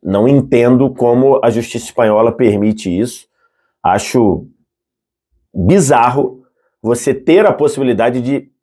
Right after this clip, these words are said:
comprar, entre aspas, parte da sua pena, pagando, como foi o caso, né? E isso já está confirmado, a pena do Daniel Alves foi diminuída com os cento e cinquenta mil euros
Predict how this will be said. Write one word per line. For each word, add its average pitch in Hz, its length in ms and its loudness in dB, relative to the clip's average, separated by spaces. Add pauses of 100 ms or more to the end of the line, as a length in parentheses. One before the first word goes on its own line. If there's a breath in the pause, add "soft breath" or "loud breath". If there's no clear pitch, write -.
comprar, 190 760 0
entre 127 260 -4
aspas, 113 500 -4 (540)
parte 131 380 -2
da 127 120 0
sua 127 240 0
pena, 113 500 -4 (540)
pagando, 110 680 0 (120)
como 113 240 0
foi 110 480 -2
o 123 100 -2
caso, 85 440 -4
né? 131 240 0 (340 loud breath)
E 120 420 2
isso 120 300 0
já 135 100 4
está 127 240 0
confirmado, 127 540 0
a 151 80 0
pena 143 320 2
do 120 60 -2
Daniel 120 260 2
Alves 107 200 0
foi 175 300 0
diminuída 135 680 -2 (480)
com 135 360 0 (180 loud breath)
os 147 200 -2
cento 151 260 0
e - 40 -10
cinquenta 127 420 -2
mil 151 200 4
euros 131 340 2